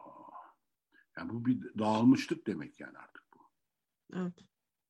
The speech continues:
Speaker 1: Bu bir dağılmışlık gö-, anlamına gelir ya. Başka bir anlamı yok bunun yani.
Speaker 2: Öyle yani, gerçekten diyecek çok bir şey yok. Hani e-, eksi enflasyon. O zaman da hani bir gülümsemiştik ama hani o, o, o,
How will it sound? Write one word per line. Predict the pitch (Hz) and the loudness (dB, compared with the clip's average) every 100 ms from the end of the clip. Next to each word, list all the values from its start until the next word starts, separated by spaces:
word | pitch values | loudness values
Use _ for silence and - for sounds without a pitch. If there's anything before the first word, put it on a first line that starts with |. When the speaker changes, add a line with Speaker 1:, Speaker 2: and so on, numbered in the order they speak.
| _ - - - - - - _ _ _ _ _ _ - - | _ -20 -20 -20 -20 -20 -20 _ _ _ _ _ _ -18 -10
Speaker 1:
Bu | 95 107 | -4 0
bir | |
dağılmışlık | 113 120 139 - - - | 4 6 4 4 -6 -10
gö-, | - - - - - - - - | -16 -16 -18 -18 -18 -20 -18 -10
anlamına | 92 76 76 71 | -10 -10 -12 -14
gelir | 65 65 67 - | -16 -20 -20 -18
ya. | |
Başka | 78 - 85 | -16 -14 -14
bir | 73 | -12
anlamı | 73 82 123 | -8 -4 -4
yok | 107 - | -4 -12
bunun | - - | -20 -20
yani. | - - _ _ _ _ _ _ _ _ | -20 -20 _ _ _ _ _ _ _ _
Speaker 2:
Öyle | 202 220 | -4 0
yani, | 196 185 180 | 2 2 2
gerçekten | 202 196 180 - 208 190 | 0 -2 -4 -4 -2 0
diyecek | 185 190 185 | -2 -2 -6
çok | 185 - | -12 -12
bir | - | -10
şey | 185 202 _ _ _ _ - - 190 | -8 -10 _ _ _ _ -20 -2 2
yok. | 180 - | 2 2
Hani | 165 175 | 0 4
e-, | 180 180 | 4 4
eksi | 190 180 - | 2 2 4
enflasyon. | 202 196 190 196 208 190 | 4 6 4 4 2 4
O | 233 | 8
zaman | 240 254 269 | 8 8 8
da | 220 | 6
hani | 180 180 | 4 2
bir | 190 - | 0 0
gülümsemiştik | 175 196 202 220 214 - - - | 0 2 2 2 -2 -2 -6 2
ama | 285 - - _ _ _ _ | 4 4 0 _ _ _ _
hani | - 180 | -4 0
o, | 185 | 4
o, | 220 220 220 220 | 4 4 2 2
o, | - 233 | 4 4